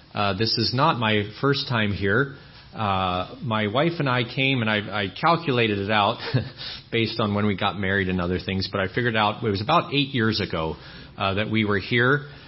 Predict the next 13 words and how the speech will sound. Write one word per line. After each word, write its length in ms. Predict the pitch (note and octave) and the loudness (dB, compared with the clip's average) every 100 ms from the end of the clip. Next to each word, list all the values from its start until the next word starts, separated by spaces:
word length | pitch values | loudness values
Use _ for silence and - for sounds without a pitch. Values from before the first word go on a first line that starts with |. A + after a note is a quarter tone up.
| - - | -20 -6
And, 360 | B2 A2 A2 | 0 2 2
uh, 60 | G#2+ | 2
I'm, 640 | G#2 G2+ G2+ A2+ G#2 G2 G2 - - - | 2 2 0 -2 -2 -2 -6 -12 -16 -6
I 120 | A2 | -2
know 200 | G#2 A#2 | 0 2
many 360 | G#2+ C3 E3+ C3+ | 2 4 4 2
of 80 | G#2+ | 2
you, 420 | G#2+ G#2+ G#2+ G#2+ | 2 4 4 2
uh, 200 | G#2+ G2 - | -2 -2 -2
from 240 | G#2+ F#2+ | 0 0
Bucket 400 | F2 A#2+ B2+ C3 | 2 2 2 -2
Week 320 | B2+ C3 C3+ A2+ | 2 0 0 -2
of 200 | G2 | 0